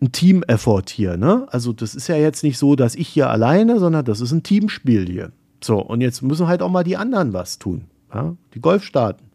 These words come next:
müssen auch mal was beitragen. So, und jetzt ist natürlich dann diese Frage, ne? Der Iran sagt, „Na, hör-, hört mal alle auf, macht Druck, dass der aufhört, dann hören wir auch auf.“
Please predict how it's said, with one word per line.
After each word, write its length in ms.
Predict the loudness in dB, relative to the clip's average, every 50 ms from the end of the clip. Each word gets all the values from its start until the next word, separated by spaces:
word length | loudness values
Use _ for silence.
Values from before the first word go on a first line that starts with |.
| _ _ _
müssen 220 | -14 -14 -14 -14 -12 -4
auch 80 | -2 -2
mal 220 | 0 2 4 4
was 160 | 4 2 0
beitragen. 640 | _ -6 -6 -6 -8 -10 -10 -10 -10 -10 -10 -14 -18 _
So, 420 | -4 2 4 6 6 8 6 6
und 100 | 6 4
jetzt 560 | 4 2 0 -2 -10 -10 -10 -10 -12 -12 -10
ist 340 | -8 -8 -8 -8 -10 -12 -6
natürlich 420 | -4 -2 -2 -2 0 0 0 0 2
dann 140 | 0 0
diese 220 | 0 0 0 -2 -2
Frage, 500 | -4 -2 -2 0 2 2 2 0 0 -2
ne? 160 | 0 0 0
Der 160 | 0 0 0
Iran 380 | 2 2 2 2 2 2 2 2
sagt, 280 | 2 2 0 0 0
„Na, 100 | -2 0
hör-, 1080 | 0 2 0 0 -2 -2 -2 -2 -2 -4 -6 -8 -8 -8 -6 -4 -2 -2 -2 -2 -4 0
hört 300 | 2 4 4 4 4 2
mal 240 | 2 2 2 2 2
alle 340 | 2 2 2 2 2 0 0
auf, 320 | 2 2 4 2 2 0
macht 320 | -2 -2 -2 -4 -4 -6
Druck, 180 | -8 -8 -6 -4
dass 220 | -4 -4 -4 -2
der 240 | -2 -2 -2 -2 0
aufhört, 500 | 0 0 0 0 0 0 0 0 0 0 -2
dann 140 | -4 -2
hören 220 | 0 0 0 0 0
wir 220 | 0 -2 -2 -2
auch 320 | -2 0 0 0 0 0 0
auf.“ 480 | 2 2 4 6 4 4 2 -2 -10